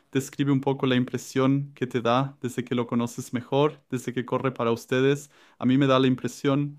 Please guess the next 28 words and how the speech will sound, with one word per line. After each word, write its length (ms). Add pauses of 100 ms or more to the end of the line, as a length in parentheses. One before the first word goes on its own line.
de 80
que 80
parece 400
ser 400 (200)
la 140
calma 400
en 140
persona, 680
sin 260
importar 520
en 100
qué 80
entrevista, 760 (220)
tratando 760
de 100
ignorar 540 (120)
lo 80
más 200
posible. 600 (320)
¿Es 160
realmente 420
tan 180
relajado 600
o 180
cómo 220
lo 80
experimentas 720
tú? 260